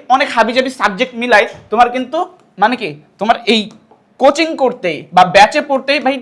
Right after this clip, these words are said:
টেন কে plus, হ্যাঁ, টেন কে বা দশ হাজার যাই বলো, ঠিক আছে? এর থেকেও বেশি কিন্তু খরচ চলে যায়, হ্যাঁ, হিসাব করলে। So এইটা তোমার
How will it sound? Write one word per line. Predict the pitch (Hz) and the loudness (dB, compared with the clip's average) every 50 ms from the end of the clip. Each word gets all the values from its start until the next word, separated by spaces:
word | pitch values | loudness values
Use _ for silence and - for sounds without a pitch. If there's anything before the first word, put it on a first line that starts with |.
| - _ _ | -12 _ _
টেন | 247 254 262 262 269 269 | 0 2 2 2 2 -2
কে | 269 277 285 302 294 - | -2 -2 -2 -2 -2 0
plus, | 226 202 180 156 160 - - - - - _ _ _ _ | 0 0 0 0 -2 -6 -16 -20 -20 -20 _ _ _ _
হ্যাঁ, | 294 277 208 160 139 131 _ _ _ _ _ _ _ _ _ | -4 -2 -2 -4 -4 -10 _ _ _ _ _ _ _ _ _
টেন | - 226 247 247 | -6 -6 -6 -6
কে | 233 247 240 | 0 0 0
বা | 220 196 220 220 | 4 6 4 4
দশ | 202 180 170 214 240 233 | 4 4 2 2 2 2
হাজার | - 220 214 226 214 185 | 0 -2 -2 -2 -2 2
যাই | 202 202 | 0 0
বলো, | 208 190 214 190 185 214 262 - _ _ _ _ _ _ | 2 0 -2 -4 -4 -8 -10 -12 _ _ _ _ _ _
ঠিক | _ 240 220 | _ -6 -6
আছে? | 277 277 285 208 113 - - _ _ _ _ | -6 -4 -4 -6 -8 -8 -12 _ _ _ _
এর | - 202 226 220 226 | -2 -2 -2 -2 -4
থেকেও | 262 247 294 | -8 -8 -8
বেশি | 269 170 156 196 202 - 254 | -8 -6 -6 -8 -6 -8 -10
কিন্তু | 226 247 247 220 - | -10 -10 -10 -10 -10
খরচ | - - 226 226 247 254 254 | -6 -6 -4 -4 -4 -6 -6
চলে | - 247 247 233 214 | -2 -2 0 0 0
যায়, | 190 165 120 123 - _ _ _ _ _ | 0 -2 -4 -4 -10 _ _ _ _ _
হ্যাঁ, | 254 285 220 147 - - _ _ _ _ _ _ _ _ _ _ _ | 0 0 0 0 -2 -10 _ _ _ _ _ _ _ _ _ _ _
হিসাব | - 180 233 233 - | -6 -4 -4 -4 -4
করলে। | - 196 185 151 120 - - _ _ _ _ - | -4 -6 -4 -4 -6 -10 -14 _ _ _ _ -4
So | 214 180 147 147 - _ _ _ | -2 -2 -2 -4 -8 _ _ _
এইটা | - 240 269 262 330 320 | -2 -2 0 2 0 0
তোমার | 320 311 294 311 311 294 302 - | 0 0 0 2 0 0 -2 -10